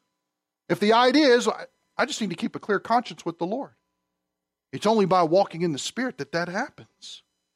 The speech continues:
So notice, "For the sake of conscience towards God, a person bears up under sorrows." Notice that. That could even intensify itself to the point of depression in our lives.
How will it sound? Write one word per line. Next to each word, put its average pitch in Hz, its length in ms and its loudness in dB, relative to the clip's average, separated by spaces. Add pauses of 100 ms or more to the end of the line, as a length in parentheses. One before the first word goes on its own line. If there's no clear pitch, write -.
(220)
So 214 100 -4
notice, 262 220 4
"For 208 100 -2
the 185 80 2
sake 285 240 2
of - 140 -4
conscience 240 400 0
towards 208 240 0
God, 220 320 2 (200)
a 233 60 2
person 254 420 0 (140)
bears 247 580 4
up 285 300 2
under 220 240 4
sorrows." 254 1000 6
Notice 247 360 4
that. 151 400 2 (1300)
That 247 160 2
could 254 120 4
even 240 260 4
intensify 226 720 2
itself 220 400 2
to 220 80 -2
the 175 80 2
point 214 300 2
of 156 80 -4
depression 156 680 -2 (300)
in 185 140 2
our 175 160 6
lives. 135 680 2